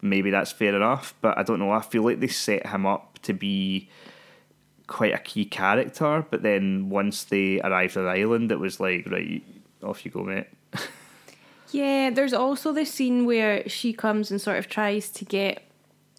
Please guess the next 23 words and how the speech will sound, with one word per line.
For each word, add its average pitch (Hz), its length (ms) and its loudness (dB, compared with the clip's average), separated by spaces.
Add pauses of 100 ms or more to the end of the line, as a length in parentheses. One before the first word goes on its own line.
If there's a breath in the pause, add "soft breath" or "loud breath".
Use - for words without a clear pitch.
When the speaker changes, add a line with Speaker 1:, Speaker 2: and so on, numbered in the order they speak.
(180)
Speaker 2:
all 190 260 0
the 190 80 -2
people 202 640 -4
that - 260 -2
are 92 340 0 (600 soft breath)
captured 208 720 -2
and 190 240 -4 (840)
working 190 400 -2
under 196 540 0 (420 loud breath)
the 202 140 -6 (640)
Trinity, 202 580 0
like, 190 400 -4 (100)
out, 202 80 4 (280)
and 220 100 0
I'm 208 120 0
thinking, 214 420 -2 (760 soft breath)
was 247 140 -6
that 277 200 -2
the 262 80 -2
best 240 500 -4
timing 233 440 0
for 240 180 -4
that? 247 360 -2